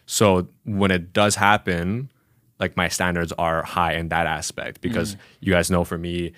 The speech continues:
Speaker 1: it represents status. In a, in a world of, like, millionaires, the only thing that they could really, like, distinguish themselves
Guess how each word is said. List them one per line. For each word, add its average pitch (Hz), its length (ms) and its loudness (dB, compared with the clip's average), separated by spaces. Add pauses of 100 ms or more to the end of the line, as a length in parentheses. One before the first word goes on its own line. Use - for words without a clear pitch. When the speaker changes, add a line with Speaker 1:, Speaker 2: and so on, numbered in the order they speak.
(240)
Speaker 1:
it 95 60 -2
represents 80 420 -4
status. 110 720 4 (240)
In 127 100 2
a, 127 180 6
in 127 120 2
a 131 120 6
world 131 580 6
of, 120 160 2
like, 101 120 4
millionaires, 113 920 2 (320)
the 107 180 0
only 127 380 6
thing 117 360 0
that 110 120 2
they 101 80 0
could 98 120 4
really, 95 320 4
like, 95 200 4
distinguish 92 520 -2
themselves 120 640 0